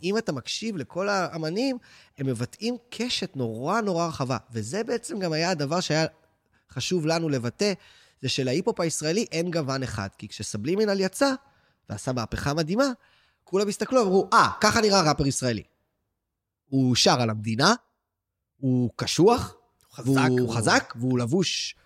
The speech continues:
Speaker 1: בבגדים כאלה מאמריקה."
Speaker 2: הוא מדבר על בנות.
Speaker 1: וזה, כן.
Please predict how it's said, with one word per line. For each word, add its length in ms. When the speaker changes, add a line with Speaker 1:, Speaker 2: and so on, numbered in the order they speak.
Speaker 1:
בבגדים 440
כאלה 220
מאמריקה." 520
Speaker 2:
הוא 100
מדבר 300
על 100
בנות. 340
Speaker 1:
וזה, 400
כן. 80